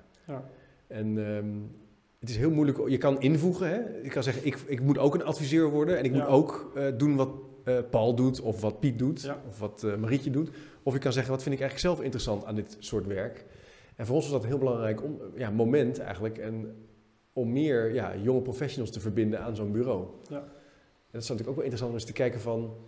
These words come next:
Speaker 1: Ja, nou ja, dat, dat is voor ons de uitdaging.
Speaker 2: Ja.
Speaker 1: Ja, de komende jaren, zeg maar, om
Speaker 2: Ja.
Speaker 1: te verjongen. Daar gaat
Speaker 2: Ja,
Speaker 1: het
Speaker 2: verjongen.
Speaker 1: om. En, ja,
Speaker 2: Ja.
Speaker 1: het is sowieso een markt waar je natuurlijk, ja, welke jongeling vindt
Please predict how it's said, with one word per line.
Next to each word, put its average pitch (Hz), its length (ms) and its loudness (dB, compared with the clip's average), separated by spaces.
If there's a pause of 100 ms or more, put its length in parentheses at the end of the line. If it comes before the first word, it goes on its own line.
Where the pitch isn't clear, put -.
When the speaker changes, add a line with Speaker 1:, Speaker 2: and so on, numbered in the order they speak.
(460)
Speaker 1:
Ja, 185 240 0
nou 170 100 0
ja, 165 100 4
dat, 156 200 2
dat 135 180 -2
is 110 180 -6 (100)
voor 131 200 -2
ons 113 120 0
de - 80 -2
uitdaging. 104 720 -4
Speaker 2:
Ja. 123 220 0
Speaker 1:
Ja, 90 160 -8
de - 140 -14
komende 107 420 -8
jaren, 101 460 -4
zeg 113 200 -4
maar, 110 100 -6
om 131 60 -2
Speaker 2:
Ja. 127 80 4
Speaker 1:
te - 80 2
verjongen. 131 500 2 (100)
Daar 110 100 -8
gaat 120 120 0
Speaker 2:
Ja, 127 80 2
Speaker 1:
het - 120 -6
Speaker 2:
verjongen. 104 440 2
Speaker 1:
om. 113 80 -10
En, 113 120 -8
ja, 127 200 2
Speaker 2:
Ja. - 80 -8
Speaker 1:
het 120 100 -8
is 135 100 -2
sowieso 135 380 4
een 123 80 2
markt 139 300 2
waar 123 180 0
je 120 100 0
natuurlijk, 120 480 -4 (600)
ja, 113 260 -8 (480)
welke 120 400 0
jongeling 123 520 2
vindt 113 260 -6